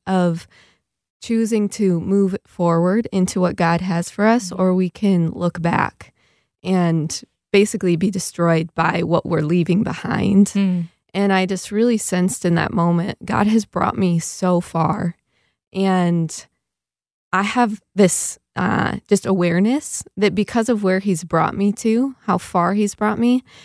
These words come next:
Speaker 1: I could either choose to stay where I've been because I'm still very connected to it,
Speaker 2: Mm.
Speaker 1: or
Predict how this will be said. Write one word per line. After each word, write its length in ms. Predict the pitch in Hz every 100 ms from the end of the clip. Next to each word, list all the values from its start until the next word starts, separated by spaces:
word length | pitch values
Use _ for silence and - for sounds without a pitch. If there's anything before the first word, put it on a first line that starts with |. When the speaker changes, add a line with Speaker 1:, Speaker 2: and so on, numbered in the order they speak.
| - _
Speaker 1:
I 160 | - 202
could 180 | - 247
either 280 | 233 208 175
choose 800 | - - 233 196 170 165 - - _ _ _ _
to 420 | - 196 175 165
stay 600 | - - 196 180 180 214
where 260 | 233 196 175
I've 340 | 185 170 -
been 480 | - 165 165 226 285 -
because 320 | 226 208 220
I'm 180 | 208 180
still 520 | 180 - 214 226 202
very 300 | 175 170 175
connected 560 | 175 185 160 170 - 196
to 200 | - 233
it, 220 | 254 277 -
Speaker 2:
Mm. 300 | 208 190 180 _ _ -
Speaker 1:
or 500 | 196 208 208 196 180